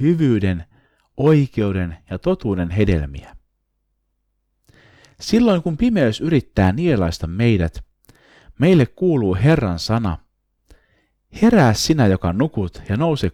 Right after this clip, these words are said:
kuolleista, niin Kristus on sinua valaiseva." Herää. Havahdu Jumalan todellisuuteen.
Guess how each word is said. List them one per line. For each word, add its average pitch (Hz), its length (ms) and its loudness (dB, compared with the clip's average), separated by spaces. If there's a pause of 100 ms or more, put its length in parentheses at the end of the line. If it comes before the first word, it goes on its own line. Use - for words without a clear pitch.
kuolleista, 101 720 2 (720)
niin 95 240 -4
Kristus 196 540 -2
on 104 140 -6
sinua 98 400 -2
valaiseva." 82 680 -2 (2250)
Herää. 92 520 0 (1700)
Havahdu 156 540 2
Jumalan 123 540 0
todellisuuteen. 80 1000 -2